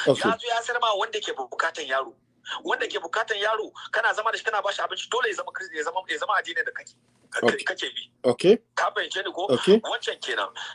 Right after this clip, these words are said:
Speaker 2: Na biyun, na biyun, sarki zaki.
Speaker 1: Na'am.
Speaker 2: Na wani ko an ce pastor ne, ya tara yara, yana abin nan. Sarki zaki,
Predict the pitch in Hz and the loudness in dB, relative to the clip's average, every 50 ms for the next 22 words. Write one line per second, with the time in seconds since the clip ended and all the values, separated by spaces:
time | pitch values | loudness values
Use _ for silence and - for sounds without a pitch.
0 | - - - - 247 247 - 247 285 277 - - - _ _ _ _ - - _ | -12 -4 0 0 0 0 -2 -2 -2 -2 -4 -6 -12 _ _ _ _ -20 -20 _
1 | _ _ _ _ - _ _ - 156 185 220 226 - 226 240 247 233 - - - | _ _ _ _ -20 _ _ -4 2 2 2 2 2 -2 -2 0 -2 -2 -4 -10
2 | - - 170 156 - - 151 - 151 143 - - - - - 156 151 147 135 107 | -6 -4 -4 -2 -2 -6 -2 -2 -2 -2 -2 -6 -10 -6 4 8 10 10 10 10
3 | 98 - - 175 180 175 175 175 170 180 190 185 185 180 - 180 165 190 185 - | 6 4 2 2 2 2 2 0 0 -2 -4 -4 -6 -6 -4 -2 -2 -2 -2 -4
4 | 180 - - - - - - - 143 - 147 - - - _ _ _ _ _ _ | -6 -4 -4 -6 -6 -6 -10 -12 -10 -10 -10 -12 -14 -16 _ _ _ _ _ _
5 | - 147 160 160 - 175 175 170 165 147 151 170 165 151 151 156 156 156 - _ | 0 0 0 2 2 2 2 2 2 2 0 0 0 2 0 0 -2 -4 -8 _
6 | _ _ _ _ _ _ _ - 131 147 160 160 165 160 147 - - - - 139 | _ _ _ _ _ _ _ -6 -2 -2 0 2 2 2 2 0 -2 -4 -4 -4
7 | 147 151 143 120 - _ _ _ _ _ _ _ _ - - - 208 214 - 220 | -2 -2 -4 -6 -6 _ _ _ _ _ _ _ _ -10 -4 -2 -2 -2 -2 -2
8 | 226 214 226 226 226 226 - 202 196 190 185 - | -2 0 0 0 0 0 -6 -8 -8 -10 -10 -12